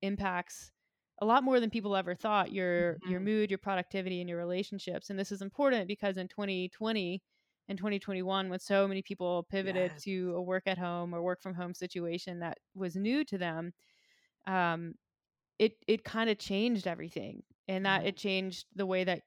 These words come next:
Speaker 1: like, you <laughs> interacted with your partner, who you're not used to spending eight hours a day with. It changed, um, how productive people are, because some people do a really terrible job at multitasking, or they can't handle,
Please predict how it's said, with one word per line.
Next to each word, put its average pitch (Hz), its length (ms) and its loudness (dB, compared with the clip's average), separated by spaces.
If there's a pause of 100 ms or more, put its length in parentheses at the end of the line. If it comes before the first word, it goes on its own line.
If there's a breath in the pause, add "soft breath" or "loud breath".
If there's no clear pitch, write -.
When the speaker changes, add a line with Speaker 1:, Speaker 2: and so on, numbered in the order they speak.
(140)
Speaker 1:
like, 180 300 0
you 190 100 0
<laughs> 190 320 4
interacted 190 200 0
with 190 200 -4
your 185 120 -2
partner, 185 420 2
who 208 60 2
you're 196 180 2
not 180 220 2
used 185 180 -4
to 180 100 -4
spending 180 360 -2
eight 175 140 0
hours 170 420 -2 (400 soft breath)
a 196 80 -2
day 180 220 0
with. 170 260 0
It 175 120 -6
changed, 185 520 -2 (500)
um, 190 300 0
how 190 160 2
productive 190 640 2 (560)
people 202 260 0
are, 185 220 6
because 208 260 -2
some 196 200 -2
people 196 260 -2
do 202 140 2
a 185 100 0
really 208 260 2
terrible 190 380 0
job 170 380 -2
at 165 180 -4 (280)
multitasking, 185 760 -2
or 175 80 0
they 175 100 0
can't 190 320 -2
handle, 180 500 -2